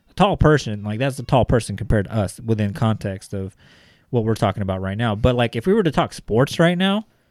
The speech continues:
six-foot-four is, like, fucking short as shit. Like, that's, like, one of the shortest people, like, on your basketball team.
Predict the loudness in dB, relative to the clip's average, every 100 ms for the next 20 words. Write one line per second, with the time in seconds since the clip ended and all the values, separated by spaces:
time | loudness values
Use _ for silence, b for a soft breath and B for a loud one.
0 | _ -6 -4 -2 -2 -4 2 8 10 8
1 | 6 -2 -6 -2 -2 -2 -8 -8 0 2
2 | 2 -4 0 2 2 -2 -6 -4 0 0
3 | 0 2 0 2 0 0 -2 2 2 2
4 | -4 -4 -4 -4 -6 -6 -4 -4 -4 -6
5 | -8 -8 -10 -10